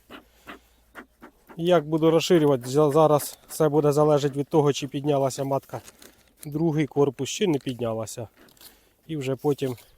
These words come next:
буду приймати рішення, як буду розширювати. Зараз десята година,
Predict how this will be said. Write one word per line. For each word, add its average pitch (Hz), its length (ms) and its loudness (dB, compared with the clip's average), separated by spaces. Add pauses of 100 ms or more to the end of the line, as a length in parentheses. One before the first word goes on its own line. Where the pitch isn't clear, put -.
(260)
буду 127 260 -6
приймати 127 420 -6
рішення, 123 440 -6 (840)
як 131 200 -4
буду 127 280 -4
розширювати. 113 720 -6 (1500)
Зараз 185 300 -2
десята 180 380 -2
година, 170 500 0